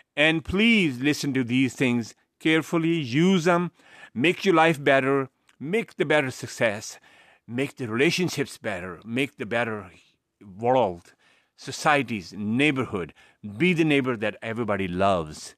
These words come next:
Till next time, you take care of yourself. I'm asking for some action. Take those actions that you've been putting off. And knowledge that you have,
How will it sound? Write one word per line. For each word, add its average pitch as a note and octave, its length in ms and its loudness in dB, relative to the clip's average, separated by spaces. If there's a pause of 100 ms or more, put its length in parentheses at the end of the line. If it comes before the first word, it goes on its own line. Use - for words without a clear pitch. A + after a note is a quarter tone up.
(960)
Till D3 100 -4
next C#3 360 0
time, F3+ 300 2
you C3+ 140 -2
take F#3 320 -4
care A3+ 160 2
of G#3 100 0
yourself. B2+ 840 -2 (200)
I'm A2+ 160 -2
asking C3+ 360 2
for G#3+ 160 2
some A3+ 180 -2
action. B2+ 400 0 (300)
Take F#3+ 300 0
those A3 220 4
actions C3+ 460 2
that A#2 240 -2
you've C3 140 0
been A2 220 -2
putting A#2 420 -4 (280)
off. F#2+ 440 -2 (1800)
And A#2 300 -6
knowledge A#2 300 0
that A#2+ 180 -4
you A2+ 80 -8
have, G2+ 340 -4